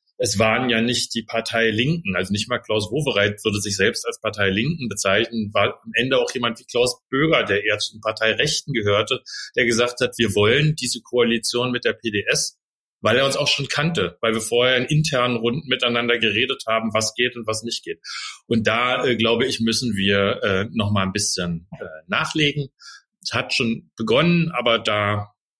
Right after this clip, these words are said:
muss auch noch mal eine Kohle obendrauf. Und dann würde ich mir wünschen, dass auch die Gewerkschaften ihre Rolle anders wahrnehmen. Auch da habe ich, ähm, in mehreren Wahlperioden Gespräche geführt. Da kommt es immer darauf an, mit welcher einzelnen Gewerkschaft man spricht. Aber die Begeisterung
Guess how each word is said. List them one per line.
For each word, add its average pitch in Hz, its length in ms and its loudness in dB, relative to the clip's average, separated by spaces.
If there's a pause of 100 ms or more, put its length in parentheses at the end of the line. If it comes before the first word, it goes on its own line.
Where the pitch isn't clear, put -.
muss 113 240 0
auch 90 140 0
noch 85 120 0
mal 87 160 0
eine 85 380 -4
Kohle 87 580 -2
obendrauf. 82 560 -4 (340)
Und 101 120 2
dann 113 160 0
würde 139 160 0
ich 131 100 -2
mir 113 180 2
wünschen, 147 520 2 (560)
dass 117 140 2
auch 117 340 2
die 113 200 -2
Gewerkschaften 104 720 2
ihre 98 180 0
Rolle 92 340 2
anders 87 380 -2
wahrnehmen. 87 360 0
Auch 92 140 -6
da 104 200 2
habe 117 160 0
ich, - 260 -2
ähm, 104 160 0
in 113 140 0
mehreren 117 420 2
Wahlperioden 117 720 0
Gespräche 110 480 0
geführt. 110 380 -2
Da 101 80 -2
kommt 131 240 -4
es 113 80 -2
immer 113 160 0
darauf 104 240 0
an, 117 160 0
mit 107 160 0
welcher 113 300 0
einzelnen 113 360 -2
Gewerkschaft 101 480 -2
man 92 100 -2
spricht. - 440 -4
Aber - 120 -4
die 95 100 -4
Begeisterung 107 680 -2